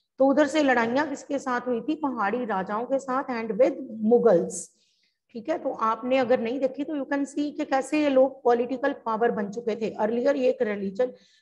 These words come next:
अब ये गुरु गोविंद सिंह जी ने जब खालसा पंथ की सृजना की in सिक्सटीन नाइंटी नाइन,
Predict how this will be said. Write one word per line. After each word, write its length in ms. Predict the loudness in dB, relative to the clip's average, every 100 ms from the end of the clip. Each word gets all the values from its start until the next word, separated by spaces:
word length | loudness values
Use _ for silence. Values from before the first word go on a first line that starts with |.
| _ -4
अब 140 | 0
ये 120 | 0
गुरु 240 | -2 -2 -2
गोविंद 340 | 0 2 0
सिंह 160 | -4 -6
जी 240 | -4 -4
ने 160 | -4 -6
जब 260 | -8 -8
खालसा 320 | -4 -4 -4 -8
पंथ 220 | -8 -10 -8
की 80 |
सृजना 440 | -6 -4 -6 -6 -4
की 120 | -4
in 100 | -4
सिक्सटीन 380 | -6 -10 -4 -2
नाइंटी 360 | 0 2 2
नाइन, 440 | 2 2 2 2